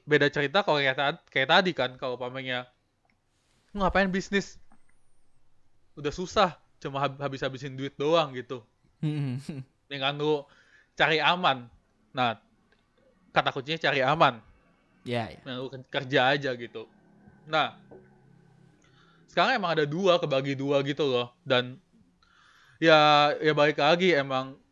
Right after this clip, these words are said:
Speaker 1: em, lu harus tahu diri lu sendiri lah, lu harus coba mengenal diri lu sendiri supaya lu emang decide gitu, lu bisa tahu, decide apa yang lu mau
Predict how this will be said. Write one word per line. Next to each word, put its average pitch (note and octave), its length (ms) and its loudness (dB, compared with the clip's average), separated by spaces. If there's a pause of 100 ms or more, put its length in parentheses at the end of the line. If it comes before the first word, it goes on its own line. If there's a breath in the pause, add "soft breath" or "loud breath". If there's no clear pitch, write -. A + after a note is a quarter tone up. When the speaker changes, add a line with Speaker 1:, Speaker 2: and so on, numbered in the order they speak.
(320)
Speaker 1:
em, C#3 420 -2
lu F3 160 2
harus D#3 340 2
tahu C3+ 340 2
diri C3+ 240 -2
lu B2+ 140 -4
sendiri C#3+ 400 -4
lah, D#3 240 -2 (420)
lu D3+ 80 -4
harus C#3 240 -6
coba B2 240 -6
mengenal B2 320 -6
diri A#2+ 160 -8
lu B2 160 -6
sendiri B2+ 400 -6
supaya B2 400 -8
lu B2 160 -6
emang A#2+ 320 -10 (640)
decide C3+ 480 -2
gitu, B2+ 240 -12
lu B2+ 80 -12
bisa B2+ 160 -14
tahu, C3 480 -8
decide C#3 480 -6 (320)
apa C#3 320 -2
yang C#3 80 -4
lu B2 160 -10
mau B2+ 160 -4